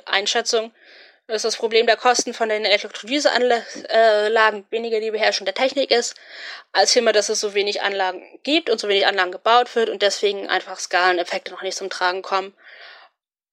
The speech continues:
Äh, Empfehlung der Forscher, wobei ich nicht weiß, ob die Studie, auf die ich mich da beziehe, interessengeleitet ist. Einfach, ja, die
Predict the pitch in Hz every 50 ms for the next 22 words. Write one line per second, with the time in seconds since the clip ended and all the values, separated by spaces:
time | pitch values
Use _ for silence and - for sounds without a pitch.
0 | _ _ - 220 233 220 214 196 196 190 196 190 208 202 202 _ _ _ _ _
1 | _ _ _ _ _ _ _ _ - 254 247 - - 247 226 202 202 208 196 190
2 | 190 185 - 226 214 214 220 - - 233 220 208 202 202 196 185 185 180 175 -
3 | - - 214 214 - - - - 202 190 196 190 - 180 - - - 190 - -
4 | 220 208 196 208 190 - - - 190 - 214 208 - - - _ _ _ _ -
5 | - 196 185 - - - - - - 202 208 196 196 - - - 196 - 202 -
6 | - - - 202 240 - - 247 220 208 196 185 175 180 202 190 214 196 - -
7 | - 139 160 214 - - - - 165 156 - - _ _ _ _ _ - - -
8 | - - - - - - - - - _ _ _ _ _ - 202 196 190 190 -
9 | 208 190 190 - - - - - - - - 175 190 190 - _ _ _ _ _
10 | _ _ _ _ _ _ _ _ _ _ _ _ - 294 226 - 190 185 196 190